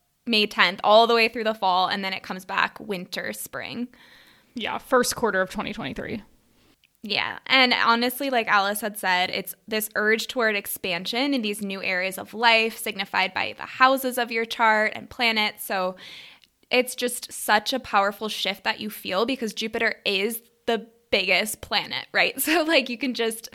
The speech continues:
Speaker 1: think of it, thinking of it that way. It just draws so much attention to that area of life, and it's a really positive, future focused, like, wanting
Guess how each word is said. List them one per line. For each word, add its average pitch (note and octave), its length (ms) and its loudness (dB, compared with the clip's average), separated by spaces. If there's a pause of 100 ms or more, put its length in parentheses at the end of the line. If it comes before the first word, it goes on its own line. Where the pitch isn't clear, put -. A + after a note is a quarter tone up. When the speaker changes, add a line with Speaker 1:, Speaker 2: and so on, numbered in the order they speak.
Speaker 1:
think A3+ 180 0
of A#3+ 120 0
it, - 280 -4
thinking B3 240 -2
of G#3+ 120 -2
it G#3 160 -4
that G3+ 260 6
way. F3 280 2
It G#3+ 120 -2
just - 340 -6 (440)
draws A3 360 2
so G3+ 440 -2
much G#3 260 -4
attention F3+ 600 -6
to G#3 100 -10
that E3+ 180 -2
area F#3+ 300 0
of F#3+ 140 -4
life, F3 360 0
and A3 120 -2
it's G#3+ 160 -6
a G#3+ 80 -2
really A3 240 0
positive, G3 680 0
future G3 420 -6
focused, E3+ 680 0
like, F#3 260 -2 (340)
wanting B3 440 2